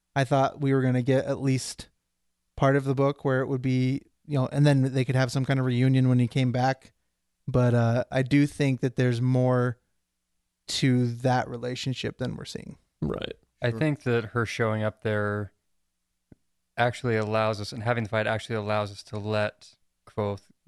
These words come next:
Speaker 3: go out and provides, I don't wanna use the term closure, but it's the closest thing that will work to what I'm trying to describe there.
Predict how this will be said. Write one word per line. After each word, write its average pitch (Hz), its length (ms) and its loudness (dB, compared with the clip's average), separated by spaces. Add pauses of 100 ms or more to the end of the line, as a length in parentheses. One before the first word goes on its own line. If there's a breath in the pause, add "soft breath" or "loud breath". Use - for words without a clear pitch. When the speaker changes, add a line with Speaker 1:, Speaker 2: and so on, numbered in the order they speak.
(120)
Speaker 3:
go 107 320 2
out 104 440 -4 (640)
and 117 120 0
provides, 107 640 -2 (300)
I 120 100 2
don't 127 200 0
wanna 117 160 -2
use 127 240 -2
the 135 80 -6
term 131 240 0
closure, 131 400 -2
but 117 120 -2
it's 104 100 -6
the - 80 -18
closest 110 400 -8
thing 110 160 -4
that 104 360 -2
will 104 180 -6
work 101 300 -6
to 107 220 -4
what 101 160 -6
I'm 104 80 -4
trying 104 200 -6
to 98 60 -8
describe 104 420 -6
there. 104 240 -4